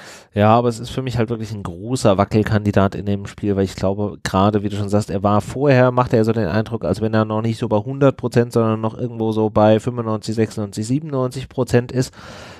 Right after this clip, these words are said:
Und die Frage jetzt nach der Verletzung, äh, wie fit er da jetzt ist, also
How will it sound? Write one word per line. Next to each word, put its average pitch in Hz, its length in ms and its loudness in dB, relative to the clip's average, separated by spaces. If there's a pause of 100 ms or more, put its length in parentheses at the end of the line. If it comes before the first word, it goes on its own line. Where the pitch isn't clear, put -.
(220)
Und 120 300 -4
die 120 200 -4
Frage 113 360 4
jetzt 113 200 2
nach 113 180 0
der 113 140 0
Verletzung, 127 800 -2 (240)
äh, 101 260 -12 (440)
wie 123 320 -14
fit 143 220 -2
er 113 140 2
da 120 180 2
jetzt 139 240 4
ist, 120 220 -6
also 107 480 -2